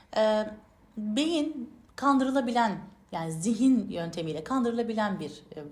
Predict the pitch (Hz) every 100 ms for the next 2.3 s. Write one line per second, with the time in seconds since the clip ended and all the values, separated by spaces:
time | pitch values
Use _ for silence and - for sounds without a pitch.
0 | - 160 139 147 - 214 226 240 - -
1 | 214 208 196 196 190 156 151 143 - 147
2 | 156 180 330